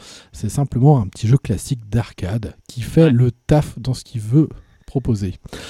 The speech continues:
Speaker 1: Euh, et faites gaffe aussi à Heavy Loto, hein, qui rôde dans les couloirs de ce
Speaker 2: <laughs>
Speaker 1: labyrinthe.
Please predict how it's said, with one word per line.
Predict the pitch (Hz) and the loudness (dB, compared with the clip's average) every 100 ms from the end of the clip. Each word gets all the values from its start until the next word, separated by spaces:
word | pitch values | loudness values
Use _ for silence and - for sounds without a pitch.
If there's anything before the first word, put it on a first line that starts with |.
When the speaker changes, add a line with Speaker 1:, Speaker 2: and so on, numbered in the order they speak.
| - - 104 | -18 -10 -2
Speaker 1:
Euh, | 104 104 - | 0 0 0
et | 120 | 0
faites | 120 170 143 | 4 4 6
gaffe | 120 139 143 | 4 2 2
aussi | 110 - 151 131 | -2 0 2 2
à | 98 - | 0 4
Heavy | 143 147 | 4 6
Loto, | 127 113 151 | 4 6 6
hein, | 127 135 | 6 2
qui | - | -2
rôde | 110 156 | 2 2
dans | 131 | 4
les | 123 | 2
couloirs | 135 117 120 139 | 0 0 0 0
de | 120 | -2
ce | 120 - | -4 -4
Speaker 2:
<laughs> | |
Speaker 1:
labyrinthe. | 131 101 92 135 180 | -6 -4 -4 0 -2